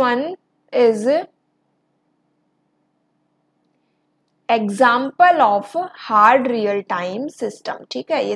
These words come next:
थोड़ा सा मिसप्रिंट है, इसको करेक्ट करिए। Which one is example of hard real time system? ये इसके अंदर पूछा गया है।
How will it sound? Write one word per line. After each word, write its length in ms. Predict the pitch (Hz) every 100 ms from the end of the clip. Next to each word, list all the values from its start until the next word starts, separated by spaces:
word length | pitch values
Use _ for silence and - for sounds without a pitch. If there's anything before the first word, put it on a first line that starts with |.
| 208
थोड़ा 260 | 233 226 226
सा 120 | 226
मिसप्रिंट 560 | 226 - - 233 226
है, 100 | 277 302
इसको 180 | 294 240
करेक्ट 360 | 226 226 226
करिए। 340 | 247 233 285 339 _ _ _ _ -
Which 300 | 254 285 269
one 180 | 254 247 -
is 280 | 233 247 269 -
example 760 | 214 190 233 208 208 202 254 262 254
of 440 | 214 196 202 - 320 381 _ _ _ _ _ _ _ -
hard 680 | - 233 226 214 240 277 240
real 400 | 226 220 208 233 240
time 420 | 220 185 190 247 370 427 _ _ - 302
system? 460 | 240 - - 202
ये 180 | 220 262
इसके 240 | 262 -
अंदर 240 | 262 262 254
पूछा 300 | 233 254 240
गया 200 | 233 240
है। 180 | 269